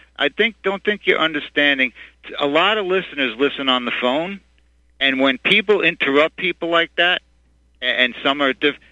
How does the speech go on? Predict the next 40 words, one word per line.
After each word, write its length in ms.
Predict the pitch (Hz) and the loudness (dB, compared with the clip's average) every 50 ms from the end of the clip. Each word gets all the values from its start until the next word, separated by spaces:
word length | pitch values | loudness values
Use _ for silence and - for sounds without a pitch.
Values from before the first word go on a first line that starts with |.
| _ _ - - | _ _ -14 -10
it, 220 | 143 143 - - | -8 -8 -6 -2
it 240 | - 151 160 170 - | -2 -2 -2 -2 -2
makes 280 | 156 170 180 196 - - 196 | 2 2 2 2 0 -2 -6
it 140 | 185 - | -4 0
that 180 | - 156 143 131 | 0 0 2 0
it's 160 | 127 - - | -2 -6 -6
really 300 | 127 143 156 160 160 160 | -4 -2 -2 0 0 0
not 260 | 147 165 - 131 - | 0 0 0 0 0
listenable. 560 | 131 135 143 - - 131 113 101 85 90 78 - _ _ _ _ - | 0 -2 -2 -2 -4 -8 -10 -6 -6 -6 -6 -6 _ _ _ _ -6
I, 40 | 120 | -6
I, 380 | - - 107 - 123 135 - - | -4 -4 -4 -4 -4 -4 -4 -6
we 280 | - 127 135 139 - - | -4 0 2 2 2 2
have 280 | - 170 175 180 - - | 2 2 2 2 0 -4
to 80 | - - | -10 -8
control 680 | - 151 135 127 - - 151 151 147 151 135 131 131 123 | -8 -8 -4 -2 -2 0 2 2 2 2 0 -2 -4 -6
y-, 140 | 123 123 120 | -6 -8 -6
who, 200 | 127 123 131 139 120 95 - - - - - - _ _ - - - - - _ _ _ _ | -4 -2 0 0 0 0 -4 -10 -14 -16 -20 -20 _ _ -20 -18 -18 -18 -20 _ _ _ _
it's, 380 | - - - - - 151 - - | -16 -14 -6 0 0 0 0 -2
it's 400 | - - - 143 151 - - - | -6 -6 -2 -2 -2 -2 -2 -6
really 380 | 139 151 165 180 196 196 190 190 | 0 2 4 4 4 4 2 0
makes 300 | 170 175 165 160 - - - | 0 2 0 0 0 -2 -4
it. 140 | 156 - - _ _ _ _ _ - | -4 -4 -4 _ _ _ _ _ -6
I 100 | - 170 | -4 -2
mean, 140 | 170 170 170 | -2 0 2
there 180 | 175 175 185 | 4 4 4
are, 60 | 180 170 | 4 2
like, 220 | 180 180 180 - | 2 0 0 0
a 40 | 170 | -2
lot 200 | 170 175 175 156 | 0 0 0 0
of 100 | 127 - | -2 0
deaf. 180 | 170 170 175 - - - 135 - - - _ _ _ _ _ - | 0 0 0 -2 -6 -14 -16 -16 -18 -20 _ _ _ _ _ -10
When 160 | 143 151 160 | -6 -4 -2
you're 160 | 185 226 262 277 | 0 2 2 2
listening 400 | 277 277 240 - 247 233 208 170 | 2 0 -2 -4 -4 -4 0 2
by 160 | 165 151 143 - - - | 4 2 2 2 -2 -2
phone, 460 | 165 175 190 202 175 135 117 104 92 _ _ _ _ _ _ _ _ _ - | -2 0 0 0 -2 -2 -6 -8 -12 _ _ _ _ _ _ _ _ _ -10
that, 220 | 160 147 - 127 123 | -10 -10 -6 -2 2
that 180 | 151 147 147 | 2 4 4
extra 380 | 156 170 190 - - - 165 - | 4 2 0 0 -4 -6 -4 -4
interference, 800 | 156 156 139 - 117 - - - 160 175 170 147 123 113 104 | -4 -4 -4 -6 -8 -6 0 2 4 4 4 4 2 0 -2